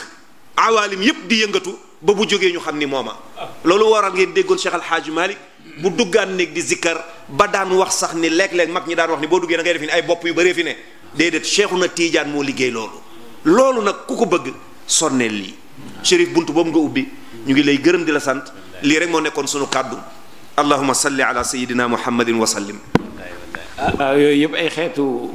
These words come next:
Speaker 2: àndin la rek. Waaw, xeetu àndin la. Te mbaax a tax mu jógee Thiès ñëw fii. Imaamu jàkka, imaamu jumaa la.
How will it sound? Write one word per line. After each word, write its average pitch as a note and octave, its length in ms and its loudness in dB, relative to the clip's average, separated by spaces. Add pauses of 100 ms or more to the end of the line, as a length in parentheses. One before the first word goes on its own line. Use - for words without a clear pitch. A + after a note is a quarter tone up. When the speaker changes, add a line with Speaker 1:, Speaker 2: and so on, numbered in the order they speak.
(140)
Speaker 2:
àndin C3+ 560 2
la A2 120 -2
rek. G#2+ 140 -4 (460)
Waaw, G2+ 220 0
xeetu C3 340 -2
àndin A#2 440 2
la. B2 140 -2 (680)
Te A2+ 500 0 (260)
mbaax C3+ 340 4
a B2+ 60 -2
tax A#2+ 160 -8
mu A#2 180 2
jógee G#2+ 280 2
Thiès G#2 280 -2
ñëw A2+ 200 2
fii. - 220 -4
Imaamu F3+ 360 4
jàkka, A#2 340 -2 (100)
imaamu D3 440 0
jumaa A2 280 0
la. D2+ 180 -8